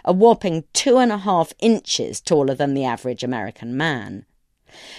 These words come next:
Most C E Os are painfully aware of this height advantage. When U S A Today recently asked them if they would rather be two inches taller or have a full head of hair, almost all plumped for height.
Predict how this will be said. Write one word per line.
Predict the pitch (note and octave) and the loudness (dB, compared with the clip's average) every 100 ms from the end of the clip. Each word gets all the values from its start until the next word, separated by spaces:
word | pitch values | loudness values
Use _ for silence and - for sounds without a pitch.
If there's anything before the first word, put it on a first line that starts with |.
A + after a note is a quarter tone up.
| - | -2
Most | G#3+ F#3+ F#3 | 4 6 6
C | - E3 D3 | 0 2 4
E | C#3+ | 4
Os | C#3 C3 | 2 0
are | D3 | -4
painfully | - F3 D#3 C#3 D3+ D3 | -2 0 0 -2 0 2
aware | D3+ G3 B3+ A3 | 4 6 6 6
of | C3+ | 2
this | A#2+ A#2+ | -2 -4
height | D#3 C#3 A#2 | -2 -2 -2
advantage. | A2+ C3+ B2+ A#2 - A2+ - - _ _ _ - | -8 -6 -4 -6 -10 -12 -12 -16 _ _ _ 2
When | F3+ | 4
U | E3+ E3 | 6 6
S | C#3+ E3 | 4 2
A | C#3 | 0
Today | - C3+ A3 A#3+ C#3 | -2 2 6 6 4
recently | C3 F#3 - D3+ C3 | 2 0 0 -6 -2
asked | C3+ B2+ - - | 0 0 -4 -4
them | C3 - - | -6 -6 -12
if | D3 F3 | -4 2
they | |
would | D#3+ C#3 | 2 2
rather | D#3 F3 G3+ F3+ | 4 4 6 4
be | C#3 C3+ | 0 -4
two | - G#3 | 0 2
inches | E3 - D3 C3 - | 2 0 -6 -8 -2
taller | A#3+ A#3+ D#3+ - D3 - - - | 2 4 4 0 -6 -10 -12 -2
or | D#3+ | 2
have | F3 C#3 | 2 0
a | |
full | C#3 E3+ C3+ | 0 0 0
head | D3 B2 | -2 -4
of | B2 | -6
hair, | - G3+ F#3+ G2 F2 E3 _ _ _ - | -4 -2 -2 -4 -10 -12 _ _ _ 2
almost | G#3 F#3+ F3 - | 4 4 2 4
all | C4+ A#3 C3+ C3 | 6 8 6 0
plumped | - A#2 E2 - | -4 -8 -8 -12
for | - G2 | -10 -4
height. | G3 C#3+ G2 - - | -2 -2 -4 -12 -14